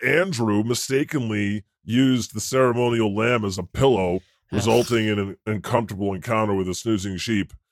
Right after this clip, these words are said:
Speaker 1: Yeah, you don't use the ser-, sacrificial lamb. You don't, you don't cozy up to the lamb before it gets gutted.
Speaker 2: Yeah, yeah.
Speaker 1: Yeah, so you don't do that, Andrew. And then number four, Matthew's attempt at a joke about tax collectors and sinners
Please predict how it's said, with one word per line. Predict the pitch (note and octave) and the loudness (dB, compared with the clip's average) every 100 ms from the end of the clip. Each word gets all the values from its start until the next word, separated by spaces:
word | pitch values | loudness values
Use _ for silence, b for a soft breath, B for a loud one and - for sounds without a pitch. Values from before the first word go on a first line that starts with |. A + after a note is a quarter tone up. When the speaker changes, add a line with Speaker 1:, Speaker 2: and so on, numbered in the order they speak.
| _ | _
Speaker 1:
Yeah, | - G#2 F#2 D#2 - - | -2 2 0 -2 -12 -8
you | A#2 | 0
don't | E3+ F3 C3 | 4 2 2
use | C#3 B2+ A2+ F2 | 0 2 0 -4
the | G#2 | -4
ser-, | G2+ B2 A2 - | -2 -2 -2 -2
sacrificial | - A2 G#2+ F#2+ A2 - F#2 | -2 -4 -4 -6 -6 -4 -4
lamb. | F#2+ F#2+ E2+ C#2+ _ _ _ _ _ _ _ | -2 -4 -4 -10 _ _ _ _ _ _ _
You | G#2 | -6
don't, | C3+ D3+ D#3+ | -2 -2 0
you | G3 | 2
don't | A3 | 2
cozy | - F#3 G3+ D#3+ E3+ | 2 4 4 4 4
up | E3+ B2+ | 4 2
to | D3+ | 0
the | B2+ | 2
lamb | B2 D3 C3+ A2 F#2+ F#2 _ _ _ _ - | 4 6 6 2 -2 -8 _ _ _ _ -8
before | A#2 - C3+ B2 | -8 2 4 4
it | G#2 | 4
gets | B2 - | 0 0
gutted. | - B2+ A2+ F#2 - | -2 0 0 -2 -8
Speaker 2:
Yeah, | - D3 C3+ - _ | -8 -2 -2 -2 _
yeah. | - G#2+ - - | -10 -10 -10 -2
Speaker 1:
Yeah, | F3+ C3 | 0 0
so | - B2+ | 2 0
you | B2+ | 2
don't | D3+ D#3 | 0 -2
do | C3+ C3 | -2 0
that, | A#2 A2 | 2 0
Andrew. | A2 G#2+ G#2+ A#2 C#3+ - | -2 -2 0 0 -2 -6
And | C3 | -2
then | C#3 C3 | 0 2
number | D#3+ D#3+ | 2 0
four, | C3+ - A3+ D3 A2+ - _ _ _ - | -4 -2 2 4 2 0 _ _ _ -6
Matthew's | A2 C3+ E3 E3 D#3 C3+ B2 A#2+ | 0 2 0 -2 2 2 2 -2
attempt | A2 - C#3+ D3+ C#3 | -6 -2 -2 -2 -2
at | A2 | -2
a | G#2+ | -2
joke | G2 A2 B2+ G2+ G2+ | -2 2 2 2 -2
about | F#2+ G#2+ F2+ - | -2 -2 -2 -2
tax | A#2+ A2+ - | 0 0 0
collectors | - A2 A2+ G#2 G#2+ G2+ | -6 0 2 2 -2 -2
and | G2 | -4
sinners | F2 - B2+ A2 F2+ G2 - | -6 0 2 2 -4 -6 -8